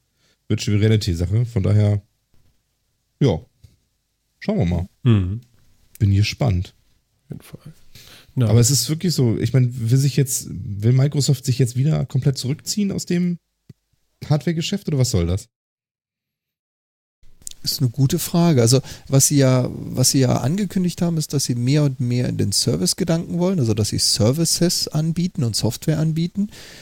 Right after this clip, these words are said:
Speaker 3: ist in dem Sinne ja nur konsequent. Ob daraus dann die Schlussfolgerung ist, dass sie gar nichts mehr machen im Hardware-Sektor, das ist eine gute Frage. Die kann ja wahrscheinlich im Moment auch wirklich niemand beantworten.
Speaker 2: Mhm.
Speaker 3: Aber sie wollen, also das war ja auch das, was sie angekündigt haben, sie wollen sich immer mehr und mehr mit dem Thema Service beschäftigen.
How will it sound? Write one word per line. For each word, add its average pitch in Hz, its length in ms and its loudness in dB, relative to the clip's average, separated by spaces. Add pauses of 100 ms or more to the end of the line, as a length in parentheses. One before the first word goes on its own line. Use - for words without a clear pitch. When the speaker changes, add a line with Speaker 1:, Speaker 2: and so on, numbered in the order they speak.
(260)
Speaker 3:
ist - 400 -2
in 139 220 0
dem 151 300 4
Sinne 170 240 4
ja 156 180 2
nur 147 160 0
konsequent. 151 680 -2
Ob - 160 -10
daraus 117 380 0
dann 110 140 -2
die 104 120 -2
Schlussfolgerung 117 640 0
ist, 101 180 -4
dass 107 120 -2
sie 98 100 -4
gar 127 240 2
nichts 180 260 -2
mehr 98 120 0
machen 98 180 2
im 95 140 2
Hardware-Sektor, 101 640 -4
das - 180 -2
ist 170 160 -4
eine 165 100 -4
gute 143 260 -8
Frage. - 580 -8
Die 117 80 -2
kann 127 200 0
ja 127 120 0
wahrscheinlich 123 320 0
im 131 40 -6
Moment 120 220 -2
auch 117 80 -2
wirklich 123 300 -2
niemand 117 360 0
beantworten. 101 640 -6 (160)
Speaker 2:
Mhm. 101 340 4 (760)
Speaker 3:
Aber 113 160 2
sie 147 140 0
wollen, 175 260 2
also 147 180 0
das 135 180 0
war 143 100 2
ja 160 80 0
auch - 140 0
das, - 200 -4
was 139 100 -2
sie 110 100 -2
angekündigt 160 500 -2
haben, 165 160 -2
sie 147 80 -2
wollen 143 160 0
sich 147 180 -4
immer 170 220 0
mehr 151 320 2
und 139 140 -4
mehr 135 240 0
mit 135 180 -2
dem 127 140 -2
Thema 123 420 0
Service - 380 -2
beschäftigen. - 540 -10